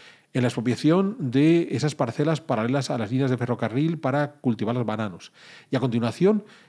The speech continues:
y aquí, eh, claro, es una pregunta que me hago yo hoy en dos mil veinticuatro. Una de las principales críticas que se le van a hacer a estas compañías bananeras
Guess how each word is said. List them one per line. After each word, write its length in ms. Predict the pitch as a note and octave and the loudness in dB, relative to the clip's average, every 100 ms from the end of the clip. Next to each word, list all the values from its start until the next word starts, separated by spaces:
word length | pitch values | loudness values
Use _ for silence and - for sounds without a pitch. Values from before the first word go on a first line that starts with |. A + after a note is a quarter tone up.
| _ | _
y 80 | C3+ | -2
aquí, 400 | A2 D#3+ F3+ F3+ - _ | 0 0 0 -2 -8 _
eh, 720 | D3 A#2 G#2 G2+ G2+ G2 - | -2 0 0 -4 -6 -8 -12
claro, 280 | - E3+ E3 - _ - | 0 2 0 -4 _ -14
es 120 | C#3 | -4
una 100 | C#3 | -2
pregunta 380 | C3 C3+ D3 D#3 | 0 0 0 -2
que 80 | A#2 | -2
me 100 | A2+ | -2
hago 200 | B2 C3 | 0 2
yo 180 | B2+ | 2
hoy 180 | B2 C#3 | 2 2
en 60 | C3+ | 0
dos 160 | G#2+ | 0
mil 100 | A#2+ | 0
veinticuatro. 720 | A#2 G#2 - - C#3 C3+ F2+ - _ _ _ - | 0 -2 -6 -2 -2 -2 -10 -16 _ _ _ -6
Una 160 | D3+ | -2
de 80 | F#3+ | 0
las 180 | D#3+ B2+ | 0 -4
principales 680 | - C3+ A#2+ A2 D3 D#3 - | -10 -10 -10 -4 -2 -2 -4
críticas 760 | - D#3 D3 C3+ B2+ B2 B2 - - | -4 -4 -2 -6 -4 -6 -6 -12 -16
que 80 | |
se 100 | - | -10
le 80 | G#2 | -6
van 140 | A2 C3 | -4 -2
a 40 | |
hacer 120 | B2+ | -2
a 40 | C3+ | -2
estas 200 | C3 A#2+ | -4 -8
compañías 640 | - G2+ G2 A2 A#2+ A2+ | -8 -8 -6 -4 -2 -2
bananeras 720 | F#2+ F2 A#2 C3 G#2 - - | -6 -6 -4 -4 -4 -8 -16